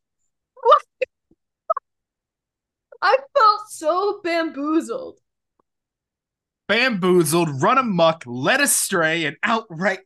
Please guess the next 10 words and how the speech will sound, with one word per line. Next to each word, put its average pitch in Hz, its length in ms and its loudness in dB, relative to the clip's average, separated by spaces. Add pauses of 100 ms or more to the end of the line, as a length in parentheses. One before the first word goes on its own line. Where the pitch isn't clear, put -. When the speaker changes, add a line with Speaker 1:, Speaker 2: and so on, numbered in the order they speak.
(120)
Speaker 2:
hoodwinked. 135 640 -8 (1400)
I 240 680 -2 (920)
could 220 160 -4
not 240 220 0
remember 220 400 -6
if 185 180 -10
it 170 60 -8
was 143 200 -6
this 175 320 -4
week 196 280 -6